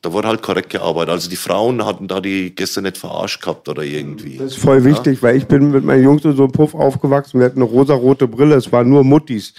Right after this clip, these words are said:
Speaker 1: Mhm.
Speaker 2: Die Düppelstraße. Wir waren alle so Straßenkinder. Ich hatte noch ein Elternhaus, manche haben nur im Bus
Speaker 1: Mhm.
Speaker 2: geschlafen. Und immer Jackpot, meistens zum Sozialamt gegangen, steht auch im Bushido-Buch. Bushido, Bo-, Boogie versteckte seine Kette und ging zum Soz.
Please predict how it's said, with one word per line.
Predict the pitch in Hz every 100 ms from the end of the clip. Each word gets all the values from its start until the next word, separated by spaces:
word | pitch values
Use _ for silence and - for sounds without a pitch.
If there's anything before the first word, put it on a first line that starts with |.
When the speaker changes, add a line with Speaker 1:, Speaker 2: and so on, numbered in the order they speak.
| -
Speaker 1:
Mhm. | 110 104
Speaker 2:
Die | 131
Düppelstraße. | - 160 160 135 - 110 104 110
Wir | 120
waren | 131
alle | 147 156
so | 151
Straßenkinder. | 147 - 131 143 - 151 151
Ich | 127
hatte | 131 147
noch | 147
ein | 135
Elternhaus, | 139 139 139 139 -
manche | 127 131
haben | 131
nur | 135 160
im |
Bus | 147 110
Speaker 1:
Mhm. | 110
Speaker 2:
geschlafen. | 139 139 139 165 170 - - _
Und | 135
immer | 135 131
Jackpot, | 151 160 - 160 156
meistens | 135 139 147
zum | - 139
Sozialamt | 139 131 147 156 160 -
gegangen, | 151 147
steht | 151 139 139
auch | 139
im | 131
Bushido-Buch. | 131 156 160 151 160 151 - - -
Bushido, | - 123 135 139
Bo-, | 131 143 143 139
Boogie | 123 143 147
versteckte | 147 135 156 151 147
seine | 147 139
Kette | - 151 156
und | 147 127
ging | - 139 135
zum | 135
Soz. | 123 135 117